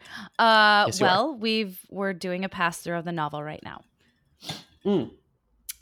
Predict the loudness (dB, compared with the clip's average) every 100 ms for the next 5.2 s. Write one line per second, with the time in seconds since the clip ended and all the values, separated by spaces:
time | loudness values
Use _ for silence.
0 | _ -6 -4 -2 -2 -6 -18 _ _ -20
1 | _ _ -10 -8 0 0 -2 -10 -20 _
2 | _ _ _ _ -6 -4 -2 0 0 -2
3 | -4 -4 -2 0 0 0 -4 -10 -16 -16
4 | -14 -12 -12 -8 -8 -8 -8 -6 -6 -8
5 | -8 -14